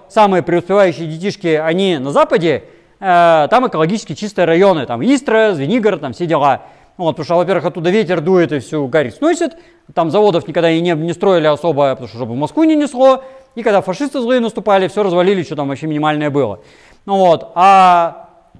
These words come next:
на Востоке, где я живу, вот я живу в городе железнодорожный, рядом там электроугли, электросталь, там улица Керамическая, да, ну, то есть понятно, что там творится,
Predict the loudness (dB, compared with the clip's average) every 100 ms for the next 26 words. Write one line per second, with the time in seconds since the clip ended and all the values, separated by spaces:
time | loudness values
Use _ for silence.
0 | -8 0 0 2 2 2 0 2 4 4
1 | 4 2 2 -2 -10 _ _ -2 2 4
2 | 4 2 2 2 2 0 0 0 0 2
3 | 2 2 0 -2 -2 0 0 -2 -2 -2
4 | -2 0 -2 0 0 2 2 0 -4 -6
5 | -4 -8 -2 2 2 0 -10 -20 _ _
6 | -6 -2 -2 -2 -2 0 0 0 -2 -6
7 | -4 -2 0 2 2 0 -4 -6 -6 -4
8 | -2 -2 -4 -10 -12 -14 -8 -4 -4 -2
9 | -2